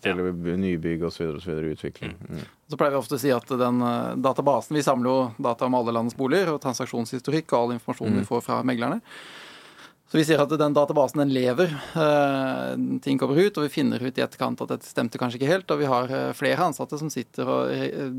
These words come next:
Speaker 3: justerer manuelt i den
Speaker 2: Altså, det
Speaker 3: databasen,
Speaker 2: skjer,
Speaker 3: fordi vi
Speaker 2: skjer
Speaker 3: ser at det
Speaker 2: forbedring, altså kvalitetsforbedringer av informasjonen
Speaker 3: Ja.
Speaker 2: om
Speaker 1: Ja.
Speaker 2: det konkrete objektet.
Speaker 3: Ja.
Speaker 2: Je-, jevnlig, er det
Speaker 3: Ja.
Speaker 2: så stygt ut, ja.
Speaker 3: Stemmer.
Speaker 2: Men, men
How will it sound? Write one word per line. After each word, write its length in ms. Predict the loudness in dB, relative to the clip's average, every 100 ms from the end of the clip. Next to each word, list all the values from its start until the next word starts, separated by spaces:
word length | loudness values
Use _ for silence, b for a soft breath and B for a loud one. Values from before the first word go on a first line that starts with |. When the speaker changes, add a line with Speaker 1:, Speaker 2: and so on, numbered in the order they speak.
| -8 -4
Speaker 3:
justerer 480 | -4 0 0 0
manuelt 420 | 0 0 0 -2 -8
i 220 | -2 -2
den 320 | 0 -2 -2
Speaker 2:
Altså, 100 | -2
det 100 | 2
Speaker 3:
databasen, 140 | 2 4
Speaker 2:
skjer, 200 | 2 2
Speaker 3:
fordi 160 | 0
vi 60 | 0
Speaker 2:
skjer 0 |
Speaker 3:
ser 160 | 0 2
at 60 |
det 200 | 0 0
Speaker 2:
forbedring, 540 | 2 2 0 -2 -4 -2
altså 180 | -4 -2
kvalitetsforbedringer 1000 | -2 -2 0 -2 -2 -6 -2 0 0 0
av 60 | 0
informasjonen 920 | -2 -4 -6 -4 -2 -4 -2 -6 -6 -8 -16 -2
Speaker 3:
Ja. 80 | 0
Speaker 2:
om 240 | 2 0 0
Speaker 1:
Ja. 140 | -4 -4
Speaker 2:
det 140 | -6 -2
konkrete 460 | -2 0 -2 -2 -2
objektet. 380 | -2 -4 -6 -8 _ -4
Speaker 3:
Ja. 100 | -4 _ -10
Speaker 2:
Je-, 180 | -2 2
jevnlig, 520 | 2 0 -6 -6 -6 -10
er 40 | -10
det 60 |
Speaker 3:
Ja. 80 | -8
Speaker 2:
så 140 | -8 -10
stygt 260 | -12 -10
ut, 140 | -14 -14
ja. 60 | -20 _ _ -8
Speaker 3:
Stemmer. 280 | -4 -4 -6 -14 -20 -20 -20 _ _ _ _ B B B B
Speaker 2:
Men, 160 | 2 4
men 120 | 2